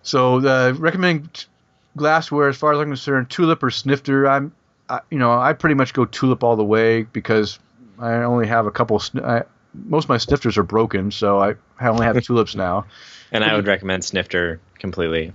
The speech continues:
Speaker 2: for this one, which is what I'm drinking out of right
Speaker 1: Okay.
Speaker 2: now, so.
Speaker 1: All right. Okay.
Speaker 2: <laughs>
Speaker 1: No problem. It's, uh,
Speaker 2: But
Speaker 1: they're
Speaker 2: a-,
Speaker 1: both
Speaker 2: a-,
Speaker 1: simple.
Speaker 2: anything that'll, that'll, uh, you know, curve that, that glass right in and, and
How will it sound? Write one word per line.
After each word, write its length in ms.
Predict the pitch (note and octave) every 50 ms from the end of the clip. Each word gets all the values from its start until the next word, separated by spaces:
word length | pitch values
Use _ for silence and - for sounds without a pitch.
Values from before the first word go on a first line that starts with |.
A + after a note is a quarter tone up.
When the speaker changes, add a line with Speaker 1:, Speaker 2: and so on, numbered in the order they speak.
| -
Speaker 2:
for 100 | - F2+
this 180 | E2 D#2+ D#2 -
one, 200 | E2 D#2+ D#2+ E2+ - - - - - _ -
which 180 | A2 F#2+ -
is 80 | F2 F2
what 120 | F2 E2+ E2+
I'm 140 | E2+ E2+ D#2+
drinking 320 | D#2 D#2+ D#2 - E2+ D#2+
out 120 | D#2 D2+
of 100 | D#2+ D2+
right 80 | D#2+ F#2+
Speaker 1:
Okay. 240 | G#3+ - A3+ E3+ F3
Speaker 2:
now, 40 | G#3
so. 220 | G3+ - - - -
Speaker 1:
All 160 | - F#3 G#3
right. 260 | G#3 F3 E3+ F#3 A3+ - - - - -
Okay. 380 | C#3+ F3 C#3+ - C3 C3+ C3 - _ _
Speaker 2:
<laughs> 160 | A2+ - _ -
Speaker 1:
No 160 | A#2+ D3+ E3+
problem. 460 | - G3+ F#3+ F3 E3+ F3 G3+ G#3+ G#3 - _ _ _
It's, 320 | - D3 D3 - - - -
uh, 40 | B3+
Speaker 2:
But 80 | A#3 F3+
Speaker 1:
they're 240 | D3 - G2 -
Speaker 2:
a-, 40 | -
Speaker 1:
both 100 | E3+ C3+
Speaker 2:
a-, 40 | -
Speaker 1:
simple. 280 | D3 D#3+ D#3+ - - E3
Speaker 2:
anything 420 | F3 F3+ F3+ - F#3 F3 E3 D#3
that'll, 400 | D3+ C#3 C3 A#2+ A2 A2 G#2+ G#2 - _ _ _
that'll, 320 | A2+ G#2+ G#2 G#2 G2+ G2
uh, 360 | G2 F#2+ F#2 F#2 F2+ F2+ F2+ F2+ G2+
you 120 | G#2+ G2 F#2
know, 220 | F2 E2 D#2+ D#2 - - _ _
curve 320 | - - - G2 G2 F#2+
that, 300 | G2 F#2 F2+ F2 E2+ - - - _ _ _ - _ _ - -
that 160 | - E2+ D#2+
glass 340 | - F2 E2+ E2 E2 - -
right 160 | F2+ F2 E2+
in 160 | E2+ E2 D#2+
and, 320 | E2 D#2+ D#2+ D#2+ D2+ D#2+ - - _ - - - _ - - _ -
and 480 | F2+ D#2 D#2 D#2 D2+ D2+ D2+ F2+ -